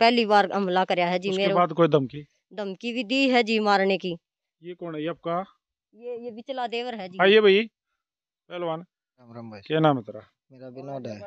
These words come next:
Speaker 2: ये जो तेरा भाई नरेश या तेरी भाभी, तेरे पिताजी, आप जो बात कहे हैं कि भाई उसने ऐसे मारा पीटी करी, तेरा भाई नु कहे तेरे भी मारे हैं, सच है यार?
Speaker 3: भाई साहब, कल मैं खेत में जा रहा था, खेत में इन्हें मेरे भी मारे, मेरे बाल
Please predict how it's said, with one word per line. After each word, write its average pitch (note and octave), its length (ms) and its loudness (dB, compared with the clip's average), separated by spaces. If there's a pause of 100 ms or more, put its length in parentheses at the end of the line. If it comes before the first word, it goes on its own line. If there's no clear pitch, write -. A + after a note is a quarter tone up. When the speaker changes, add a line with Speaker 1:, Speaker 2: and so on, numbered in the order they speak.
(160)
Speaker 2:
ये D#3+ 140 -4
जो E3 120 0
तेरा E3 200 2
भाई C#3 200 2
नरेश D3 480 2
या C#3+ 440 2
तेरी C3+ 300 -10
भाभी, C3 720 -2 (180)
तेरे C3+ 180 -2
पिताजी, C3+ 560 -2
आप C#3+ 140 4
जो C#3+ 140 2
बात C#3+ 220 0
कहे D3 200 -8
हैं C3 260 -8 (360)
कि C#3+ 100 -14
भाई C#3 120 -8
उसने C#3 340 -6
ऐसे C#3 200 -6
मारा C#3 260 2
पीटी B2+ 320 -4
करी, C#3 200 -2
तेरा E3+ 180 6
भाई D3+ 180 4
नु C#3 100 4
कहे C#3 120 8
तेरे C#3+ 280 4
भी C3+ 120 0
मारे C3+ 320 0
हैं, B2+ 180 -8
सच D3+ 240 0
है A#2+ 80 -2
यार? G#2+ 100 -16 (520)
Speaker 3:
भाई D3 220 -4
साहब, D#3 500 2
कल D3+ 180 0
मैं D3+ 200 -6
खेत D3+ 240 -4
में D#3 180 -4
जा D#3+ 140 6
रहा D#3 160 4
था, C#3+ 140 4
खेत D3+ 300 -4
में D#3 200 -2
इन्हें D3+ 180 -2
मेरे D3+ 280 0
भी D3 140 -2
मारे, D3 280 2
मेरे D3 220 2
बाल C#3+ 240 4